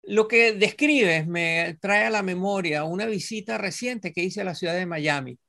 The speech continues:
en la cual, este, se ven rascacielos y edificios gigantescos que están siendo construidos a la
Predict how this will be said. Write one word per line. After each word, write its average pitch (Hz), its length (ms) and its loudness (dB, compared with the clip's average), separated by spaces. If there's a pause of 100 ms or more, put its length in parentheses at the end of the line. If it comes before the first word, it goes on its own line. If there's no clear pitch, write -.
(340)
en 165 140 0
la 156 140 2
cual, 202 540 0 (160)
este, 160 400 -6
se 147 220 -2
ven 170 260 -2
rascacielos 190 800 -2
y 160 60 -6
edificios 160 600 -6
gigantescos 175 580 -6
que 165 60 -8
están 160 180 -6
siendo 202 260 -6
construidos 185 540 -4
a 196 40 -6
la - 380 -8